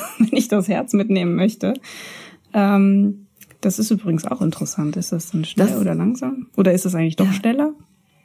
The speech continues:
Speaker 2: Naja, das ist ja ganz spannend, dass du das sagst, weil für mich das Herz mitzunehmen steht immer an Nummer eins, denn ich, ähm, weiß einfach um meine Begrenztheit. Und wenn ich mein Herz nicht mitnehme,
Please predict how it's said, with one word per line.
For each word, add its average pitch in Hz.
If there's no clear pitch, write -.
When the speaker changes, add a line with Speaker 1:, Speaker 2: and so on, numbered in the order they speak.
Speaker 2:
Naja, 226
das 185
ist -
ja 208
ganz 202
spannend, 240
dass 170
du -
das 175
sagst, 208
weil 170
für -
mich 190
das -
Herz 202
mitzunehmen 202
steht -
immer 247
an 180
Nummer 170
eins, 156
denn 147
ich, -
ähm, 180
weiß 185
einfach 196
um 185
meine 180
Begrenztheit. 160
Und 190
wenn 208
ich 220
mein 175
Herz 143
nicht 190
mitnehme, 226